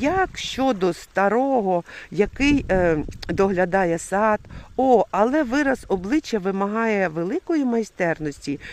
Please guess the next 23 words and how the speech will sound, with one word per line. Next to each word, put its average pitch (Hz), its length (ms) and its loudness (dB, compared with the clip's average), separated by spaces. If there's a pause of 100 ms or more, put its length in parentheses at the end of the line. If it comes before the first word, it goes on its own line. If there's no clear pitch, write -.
(140)
якої 262 540 4
я 208 180 0
ще 185 220 -6
не 175 140 0
маю. 143 400 -2 (300)
Це 415 200 4 (100)
теж 214 280 0
не 175 100 0
годиться. 147 580 -4 (380)
Краще, 311 800 2
е, 202 200 2
зобразити 233 640 0
тварину, 214 680 0 (300)
кішку, 285 580 2
яку 240 260 0
згорнулася 220 640 0
калачиком 208 680 0
на 196 100 -2
сонечку. 180 640 -4 (300)
Але 262 260 2
як 381 220 0
передати 302 580 -2
муркотіння? 208 920 -2